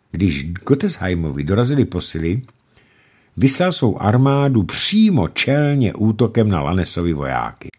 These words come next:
Z boku statečně se bránící Francouze napadl Lobkovicův jezdecký pluk. Generálu Lanesovi došlo,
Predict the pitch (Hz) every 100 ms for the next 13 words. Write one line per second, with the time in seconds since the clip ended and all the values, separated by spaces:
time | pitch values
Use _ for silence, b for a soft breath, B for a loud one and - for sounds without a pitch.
0 | - 73 69 73 71 151 - 73 64 -
1 | - - 117 135 127 123 - 107 107 107
2 | 107 101 107 87 95 87 110 104 110 101
3 | 95 104 101 95 92 - 104 95 - 104
4 | 90 92 82 90 - 76 65 69 65 _
5 | - 85 98 113 120 101 87 101 104 -
6 | 104 85 76 - 92 92